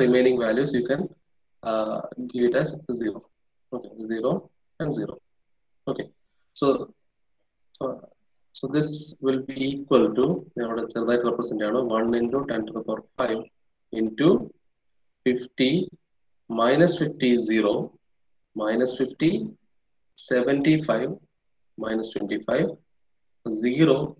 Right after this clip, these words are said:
minus twenty-five and twenty-five. So this is your global stiffness matrix. Okay, നമുക്ക് ഇതിന്റെ സൊല്യൂഷനിലേക്ക് പോവാം. So ഇങ്ങനെയാണ് വരിക. So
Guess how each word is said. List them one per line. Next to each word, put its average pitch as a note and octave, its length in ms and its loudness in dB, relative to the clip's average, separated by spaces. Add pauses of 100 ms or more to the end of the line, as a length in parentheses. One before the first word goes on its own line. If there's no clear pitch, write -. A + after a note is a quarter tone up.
(120)
minus B2 400 0
twenty-five B2+ 520 2 (140)
and A2 120 -2
twenty-five. - 420 -8 (540)
So - 80 -4
this D#3 260 2 (220)
is A#2 180 -4
your D3 160 2 (540)
global G#2+ 380 0 (160)
stiffness - 560 -4 (240)
matrix. - 280 -6 (760)
Okay, D3+ 200 -2 (720)
നമുക്ക് E3+ 120 4
ഇതിന്റെ D#3+ 180 6
സൊല്യൂഷനിലേക്ക് C#3+ 580 2
പോവാം. G#2 200 -2 (460)
So - 100 -8
ഇങ്ങനെയാണ് C3 340 0
വരിക. A2 160 2 (1800)
So B2+ 80 -2